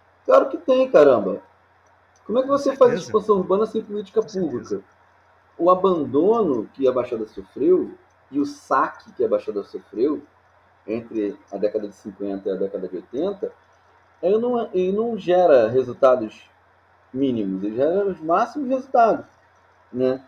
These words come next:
Speaker 1: Ruas inteiras construídas, casas por autoconstrução, que é um conceito que atende à Baixada Fluminense, né? Em que o, o, é, é, é o mutirão do bairro pra ajudar o vizinho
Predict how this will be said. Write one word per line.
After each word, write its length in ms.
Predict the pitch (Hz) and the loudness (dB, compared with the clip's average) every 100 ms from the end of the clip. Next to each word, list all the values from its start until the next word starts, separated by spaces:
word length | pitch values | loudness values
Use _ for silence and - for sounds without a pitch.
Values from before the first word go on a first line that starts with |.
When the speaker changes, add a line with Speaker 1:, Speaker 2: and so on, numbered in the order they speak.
| _ _ _ | _ _ _
Speaker 1:
Ruas 460 | 120 180 220 196 185 | -4 0 4 4 2
inteiras 720 | 208 220 208 208 170 117 - - _ _ _ - | -6 0 2 4 4 2 0 -14 _ _ _ -8
construídas, 720 | 165 175 - 165 160 131 117 | -4 -4 -6 -6 -4 -4 -6
casas 580 | - 139 123 98 95 - _ _ _ _ - | -4 0 0 0 -4 -12 _ _ _ _ -2
por 160 | 139 | 6
autoconstrução, 920 | 139 143 - 147 127 - 117 - 156 | 8 6 2 -6 -8 -10 -12 -2 -2
que 80 | 185 | -2
é 20 | 120 | -8
um 40 | |
conceito 580 | 117 110 - 120 117 98 _ _ _ _ _ | -8 -8 -6 -6 -6 -16 _ _ _ _ _
que 80 | 107 | 0
atende 320 | 104 117 113 | 0 0 0
à 60 | 110 | 2
Baixada 300 | 104 110 104 | 0 -4 -10
Fluminense, 480 | 104 104 131 143 | -8 -6 -6 -6
né? 180 | 110 107 | -6 -6
Em 40 | 107 | -6
que 260 | 110 98 - _ _ _ - | -10 -12 -12 _ _ _ -14
o, 40 | 101 104 | -12 -10
o, 220 | 110 101 98 - | -10 -12 -12 -10
é, 280 | 107 110 104 | -6 -4 0
é, 220 | 104 104 - | 0 0 0
é 40 | |
o 140 | 113 113 | -2 0
mutirão 920 | 123 160 - 151 123 143 160 139 98 | -4 -6 -4 0 4 4 4 0 -4
do 160 | 113 | -6
bairro 580 | 95 107 131 135 104 95 _ _ - | 0 2 2 0 -2 -10 _ _ 2
pra 140 | 127 | 2
ajudar 280 | 120 117 117 | 2 2 4
o 120 | 123 | 4
vizinho 600 | 117 110 110 123 110 95 | -2 -10 -8 -6 -6 -8